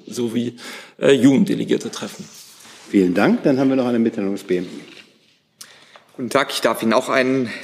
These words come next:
Speaker 3: Termin ankündigen. Bundesinnenministerin Faeser empfängt, ähm, ab Mittwoch bis zum Freitag ihre Amtskolleginnen und Amtskollegen der G sieben Staaten.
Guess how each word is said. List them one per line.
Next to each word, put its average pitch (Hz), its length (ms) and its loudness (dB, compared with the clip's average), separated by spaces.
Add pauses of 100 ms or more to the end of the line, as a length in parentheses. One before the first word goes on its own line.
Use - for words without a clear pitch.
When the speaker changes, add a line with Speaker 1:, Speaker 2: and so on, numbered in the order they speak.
Speaker 3:
Termin 127 360 2
ankündigen. 151 640 0
Bundesinnenministerin 123 960 0
Faeser 113 480 4
empfängt, - 720 -2
ähm, 110 240 2
ab 107 220 -6
Mittwoch 123 500 0
bis - 140 -4
zum 104 160 -6
Freitag - 480 0
ihre 107 180 -2
Amtskolleginnen 117 680 2
und 98 120 0
Amtskollegen 110 640 -2
der 104 140 2
G 101 120 -6
sieben 165 300 0
Staaten. 156 500 0